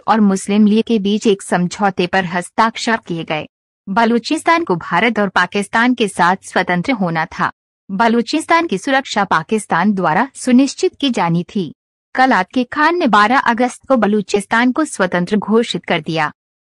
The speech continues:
बलूचिस्तान में विरोध, क्रांति और दमन। भारत और पाकिस्तान ने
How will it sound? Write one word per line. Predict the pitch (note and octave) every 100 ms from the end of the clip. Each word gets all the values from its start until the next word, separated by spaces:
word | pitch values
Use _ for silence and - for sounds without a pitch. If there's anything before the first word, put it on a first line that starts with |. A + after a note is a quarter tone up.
| -
बलूचिस्तान | G3 A3+ A3+ B3+ B3 G#3+ F3+
में | F3+ C4+
विरोध, | F#3+ F#3 B3 - _ -
क्रांति | B3 A#3+ B3+ A#3
और | - A#3
दमन। | G3 F3+ G#3
भारत | G3 F3+ G3 G3
और | G#3
पाकिस्तान | F#3+ D#3+ - A3 - G3 G3
ने | C4